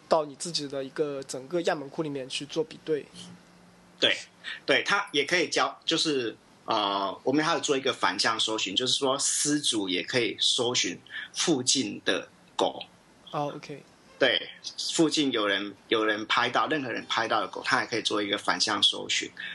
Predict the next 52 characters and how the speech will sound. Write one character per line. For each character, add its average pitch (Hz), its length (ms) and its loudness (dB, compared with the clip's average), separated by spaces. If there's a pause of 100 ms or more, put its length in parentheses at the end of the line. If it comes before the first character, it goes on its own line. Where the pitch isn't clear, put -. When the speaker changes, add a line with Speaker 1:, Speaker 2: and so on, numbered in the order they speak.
(100)
Speaker 1:
嗯， 151 200 -6
嗯。 170 80 -10
Speaker 2:
对。 - 180 0 (760)
Speaker 1:
哎， 196 180 0 (580)
那 294 140 6
我 165 180 0
停 156 200 -10
一 180 40 -4
下， 170 160 -2
了 147 160 -4
解， 151 80 -14
这 214 140 -4
计 240 120 2
算 208 140 2
量 185 120 0
有 147 40 -4
多 127 160 -10
大？ 127 180 -10 (760)
Speaker 2:
计 143 200 2
算 135 280 2
量， 110 420 2 (400)
呃， 95 300 0
不 131 80 2
小。 92 360 0 (220)
<laughs> - 160 -6
对。 - 400 4 (1400)
所 170 100 -2
以， - 60 -4 (160)
所 214 180 2
以 180 60 0
才 156 160 0
会 185 140 0 (100)
搞 113 160 -2
那 139 80 -4
么 147 80 -2
久， 113 140 -4
就 113 120 -6
是 127 260 -2 (280)
因 165 220 -2
为 165 180 2
我 107 80 -2
们 107 140 -4
有 98 160 -2
其 - 160 0
他 117 120 0
project 104 540 -2
也 107 100 -2
是 135 200 -2
用 123 160 -4
这 110 100 -4
个 - 100 -2
架 95 300 2